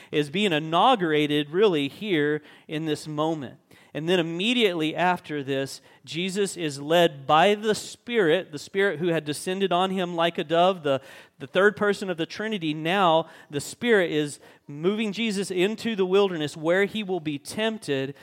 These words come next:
by the adversary, who is called out here. That is Satan. That is the devil. He goes by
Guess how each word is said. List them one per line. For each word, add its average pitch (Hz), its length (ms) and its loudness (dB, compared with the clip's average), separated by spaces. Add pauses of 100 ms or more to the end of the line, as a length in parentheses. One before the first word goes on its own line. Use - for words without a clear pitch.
(180)
by 160 240 4
the 156 160 -2
adversary, 123 800 -8 (340)
who 135 160 -4
is 131 140 -2
called 170 340 4
out 156 240 6
here. 131 220 -6
That 139 180 0
is 151 80 -4
Satan. 151 480 2
That 135 160 0
is 151 120 -4
the 165 120 -2
devil. 151 380 2
He 139 100 -4
goes 143 260 -2
by 147 320 2